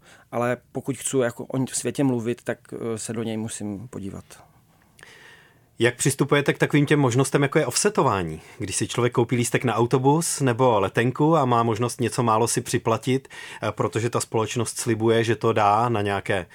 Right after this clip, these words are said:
Speaker 2: sázení stromů, eh, zjednodušeně, eh, řečeno. Je tohle reálná možnost, nebo je potřeba to trochu víc zkoumat, eh, tyhle nabídky? Jak k tomu přistupovat?
Speaker 1: Já si to vždycky jako koupím, takový jako odpustek, jo. Je,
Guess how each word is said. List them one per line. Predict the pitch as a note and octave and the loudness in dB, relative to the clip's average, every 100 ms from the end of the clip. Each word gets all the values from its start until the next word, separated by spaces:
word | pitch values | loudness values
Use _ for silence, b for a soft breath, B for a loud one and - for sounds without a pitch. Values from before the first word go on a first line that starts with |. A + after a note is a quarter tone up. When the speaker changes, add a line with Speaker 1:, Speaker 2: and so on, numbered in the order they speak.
| B B | B B
Speaker 2:
sázení | A2 G2 G#2+ G#2+ | -2 0 0 0
stromů, | - G#2 A2+ D3 - | -2 0 0 -2 -4
eh, | C3 B2+ | -4 -4
zjednodušeně, | A#2 B2 A#2+ A#2+ - B2+ B2+ B2 B B B | -2 -2 0 -2 0 0 -2 -4 B B B
eh, | A2 A2+ A2 | -2 -2 0
řečeno. | A#2+ - B2+ B2 B B | 0 2 0 -2 B B
Je | A#2 | 0
tohle | D3+ C#3 C#3 | 4 4 4
reálná | C3+ C3 C3+ | 4 4 4
možnost, | C3 C3 D3 D3+ D#3 - | 4 2 2 0 0 -4
nebo | C#3+ B2+ C3 | -2 2 4
je | |
potřeba | B2+ C3 - B2+ | 4 0 -2 -2
to | - | -2
trochu | C3 A#2+ - | -2 -2 0
víc | B2 A#2+ C3+ | 0 0 -2
zkoumat, | - - A#2+ C#3+ D3 - | -2 2 2 2 0 -2
eh, | D3 C#3 C3 | 0 2 0
tyhle | - C3+ C#3 C#3 C3+ | 0 2 4 4 4
nabídky? | B2+ B2+ B2+ - | 2 -2 -2 0
Jak | C3 - | 0 -2
k | |
tomu | - C3 | -6 -6
přistupovat? | - - - - - - - B B B _ _ _ _ _ _ - | -6 -10 -10 -12 -12 -14 -20 B B B _ _ _ _ _ _ -6
Speaker 1:
Já | C#3 C3+ D#3+ F3+ D3+ _ _ _ _ _ - - - | 0 2 4 2 -2 _ _ _ _ _ -20 -20 -12
si | - E3+ | -2 2
to | F3+ | 2
vždycky | D#3 D3+ - | 2 2 4
jako | E3+ D3+ F3+ | 2 4 0
koupím, | - B2+ B2 - B2+ | 0 -2 0 0 0
takový | B2+ B2 C3 | 0 0 0
jako | B2+ | 2
odpustek, | C3+ - C#3+ - - G#2+ - | 0 0 -4 -4 -4 -8 -8
jo. | A2 | -6
Je, | A#2+ B2 | -4 -4